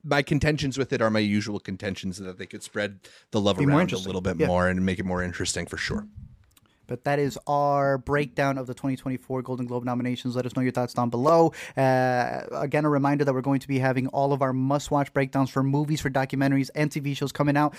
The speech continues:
Speaker 2: So if you don't agree with them, you can also disagree with us maybe when we put our <laughs> list together, but our whole goal is always to put more movies on your radar for you to watch. So that'll be coming out soon. Until then, let us know your thoughts down below on the Golden Globe Award nominations.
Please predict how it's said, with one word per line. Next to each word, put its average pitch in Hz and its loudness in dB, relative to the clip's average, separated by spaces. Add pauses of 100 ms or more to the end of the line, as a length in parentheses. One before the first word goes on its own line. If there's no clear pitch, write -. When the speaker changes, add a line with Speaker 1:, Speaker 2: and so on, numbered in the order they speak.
(140)
Speaker 2:
So 202 0
if 196 0
you 208 -4
don't 202 2
agree 196 0
with 190 0
them, 233 2 (440)
you 175 -4
can 190 2
also 247 2
disagree 247 2
with 247 2
us 247 2
maybe 151 2
when 143 0
we 156 0
put 180 0
our 165 2
<laughs> - 2
list 185 2
together, 147 4 (200)
but 151 4
our 151 4
whole 156 4
goal 147 2
is 135 0
always 147 2
to - -12
put 139 -2
more 143 0
movies 147 -2
on 139 0
your 131 0
radar 127 -2
for 127 -8
you 120 -4
to 120 -4
watch. 120 -2
So - -10
that'll 131 0
be 127 -2
coming 131 0
out 123 -2
soon. 143 4 (240)
Until 135 0
then, 143 6
let 135 2
us 139 -4
know 156 2
your 151 2
thoughts 190 -4
down 131 0
below 143 -2 (160)
on 131 -2
the 135 -2
Golden 123 -2
Globe 120 -4
Award 123 -2
nominations. 123 2